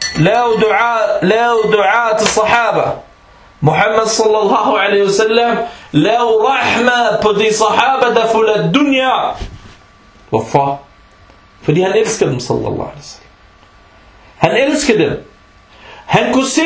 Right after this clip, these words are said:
hvad de har gjort for, at de hjalp ham, sallallahu alaihi wasallam. Og det er derfor, Muhammad sallallahu alaihi wasallam, han lavede dua til det her folk.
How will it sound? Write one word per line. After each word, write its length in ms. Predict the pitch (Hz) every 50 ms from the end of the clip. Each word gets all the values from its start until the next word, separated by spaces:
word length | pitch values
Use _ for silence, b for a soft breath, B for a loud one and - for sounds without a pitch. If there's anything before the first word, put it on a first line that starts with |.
| 311 285
hvad 140 | 277 269 254
de 60 | 269
har 180 | 247 233 240 233 - -
gjort 440 | 233 262 294 302 302 302 294 294 -
for, 400 | - - - 277 294 302 302 302
at 260 | 277 254 214 - - -
de 80 | 233
hjalp 420 | 240 233 240 277 339 370 359 - 269
ham, 220 | 240 240 220 214
sallallahu 540 | - 220 208 196 196 196 190 190 190 175 165
alaihi 200 | 156 156 156 160
wasallam. 420 | 147 147 160 151 139 131 117 113 - - - - - B B B B B B B B B B B -
Og 60 | 139
det 80 | 156 160
er 140 | 160 196 196
derfor, 260 | 196 196 196 180 170
Muhammad 440 | 165 165 151 175 175 170 160 156 156
sallallahu 240 | 151 - 156 139
alaihi 180 | 135 - - -
wasallam, 420 | 147 143 143 139 135 131 131 131 B B B B
han 220 | B - 139 139 143
lavede 360 | 139 139 139 135 127 120 120
dua 380 | 120 113 113 123 127 - - -
til 160 | - 120 120
det 80 | 127
her 240 | 120 120 120 113 - 120 -
folk. 200 | - 110 104 -